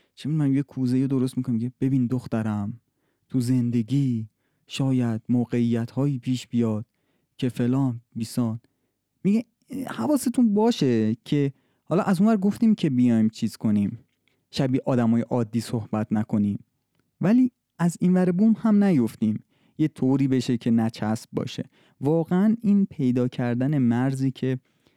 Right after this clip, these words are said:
آرن سورکین راجبش صحبت می‌کنه که نه شبیه آدم‌های عادی بشه و به شکل هنرمندانه موسیقیایی باشه، طوری که تو ذوق نزنه و ما از دیدنش لذت ببریم، این پیدا کردن مرزه خیلی،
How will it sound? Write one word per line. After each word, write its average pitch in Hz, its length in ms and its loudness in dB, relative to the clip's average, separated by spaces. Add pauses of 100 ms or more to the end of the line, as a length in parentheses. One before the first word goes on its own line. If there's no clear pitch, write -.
(220)
آرن 120 220 0
سورکین 117 360 -2
راجبش 113 300 0
صحبت 107 380 -4
می‌کنه 107 340 -2
که 110 120 -6
نه 110 200 2
شبیه 117 480 -4 (600)
آدم‌های 110 500 -2
عادی 110 340 -2
بشه 107 640 -4 (140)
و 107 340 -4 (180)
به 117 80 -4
شکل 123 300 -6
هنرمندانه 110 1000 0
موسیقیایی 113 840 -2
باشه، 117 380 -4 (400)
طوری 131 280 -2
که 123 120 -4
تو 113 200 -2
ذوق 110 300 -2
نزنه 107 540 0
و 110 100 -2
ما 110 340 -2
از 117 200 -8
دیدنش 113 420 0
لذت 110 280 0
ببریم، 113 560 -2 (500)
این 196 80 0
پیدا 160 260 2
کردن 135 400 0
مرزه 131 400 0
خیلی، 160 340 0